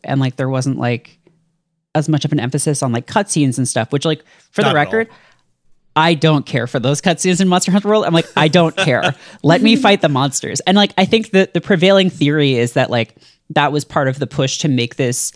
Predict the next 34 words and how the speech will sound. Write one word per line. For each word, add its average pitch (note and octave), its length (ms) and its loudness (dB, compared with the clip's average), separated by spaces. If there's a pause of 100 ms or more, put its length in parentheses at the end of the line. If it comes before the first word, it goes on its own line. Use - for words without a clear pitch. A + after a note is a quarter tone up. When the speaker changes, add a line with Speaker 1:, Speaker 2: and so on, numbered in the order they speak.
(280)
Speaker 1:
seen C3+ 480 0
as, B2+ 220 -2
like, C3 140 -2
a C3+ 60 -6
prestige C3+ 580 -2
triple C3+ 340 -4
A A2+ 120 0
franchise D#3+ 480 -2
in D3+ 40 2
the B2 80 0
West A2+ 560 -4 (140)
Speaker 2:
Right. G2+ 240 -6
Speaker 1:
by, C3+ 120 0
like, A#2 260 -2
adding, C#3 300 0
like, C3+ 260 0
"Oh, B3+ 100 4
it's E3 140 0
like F#3 80 2
a G3+ 60 4
video F#3 340 2
game G#2+ 180 -2
and A#2 80 -2
it A#2+ 40 -6
has C#3 180 -4
cutscenes B2+ 580 -2
and B2+ 160 -2
characters E3 800 -4 (400)
and, C#3+ 160 2
like, C#3 220 0
things F#3 320 0
and C#3+ 100 2
a C#3 60 2
story." B2+ 720 -2